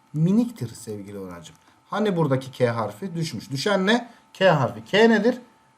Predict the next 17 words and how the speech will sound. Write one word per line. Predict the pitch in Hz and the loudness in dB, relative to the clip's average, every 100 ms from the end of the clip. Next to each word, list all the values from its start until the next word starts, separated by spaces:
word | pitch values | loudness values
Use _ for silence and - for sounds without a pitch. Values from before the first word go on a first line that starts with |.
| _ | _
Ünlü | 151 190 214 | -2 2 2
mü, | |
ünsüz | 202 190 190 190 | 2 2 2 2
mü? | 247 - | 0 0
Ünsüz | 123 110 120 - | -6 -6 -8 -10
tabii | 80 - | -12 -16
ki. | - _ _ _ _ 127 | -20 _ _ _ _ -4
O | 131 | 0
zaman | 127 120 113 | 2 2 2
buna | 135 147 120 | 2 2 2
da | 165 - - _ _ _ - | 0 -2 -14 _ _ _ -2
ünsüz | 190 202 190 - - - - 208 - - - _ 123 117 | 0 0 -2 -8 0 2 2 2 0 -2 -4 _ -14 -2
düşmesi | 131 120 - - - 113 113 - 98 87 _ _ 101 | -2 -2 -8 -16 -10 -8 -6 -6 -8 -12 _ _ -18
diyebilirim. | 98 92 87 90 175 165 143 - _ _ - 160 | -12 -10 -10 -8 -2 -2 -4 -16 _ _ -20 -20
Ünsüz | - 131 139 | -12 -8 -8
düşmesi. | 135 160 - - _ _ _ - | -10 -14 -18 -20 _ _ _ -16
Evet. | 107 95 - | -10 -8 -10